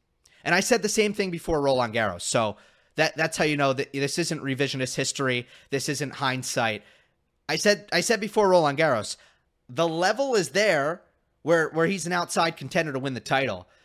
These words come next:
But do I believe that he can just win Roland Garros? No, I think I need to see him at least win a Masters first. Mentally.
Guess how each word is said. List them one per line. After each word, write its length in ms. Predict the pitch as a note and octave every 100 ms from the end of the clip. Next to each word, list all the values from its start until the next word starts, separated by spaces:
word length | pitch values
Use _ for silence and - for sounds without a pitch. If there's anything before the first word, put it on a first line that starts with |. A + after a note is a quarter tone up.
| _ -
But 160 | D3+
do 160 | E3 F#3
I 100 | A3+
believe 460 | A3 G3+ G#3 G#3+
that 140 | - -
he 140 | E3+
can 180 | D#3+ D3
just 180 | D3+ A#2
win 240 | C3+ D#3+
Roland 340 | D#3 D#3+ C#3+ C3+
Garros? 360 | D3 D#3 D#3
No, 320 | F3 G#3 G3
I 160 | F3+ D#3+
think 300 | - G#3 G#3
I 120 | G3+
need 160 | F3+ E3
to 80 | C#3
see 240 | - D3+
him 120 | D3
at 160 | C3+ C3
least 200 | C3+ -
win 100 | B2
a 60 |
Masters 520 | A2+ A#2 B2 - A2+ -
first. 380 | D#3 B2+ - - - _ _ _ _ _ _ _ _ _ _
Mentally. 600 | B3 D4+ C4+ F#3 G2+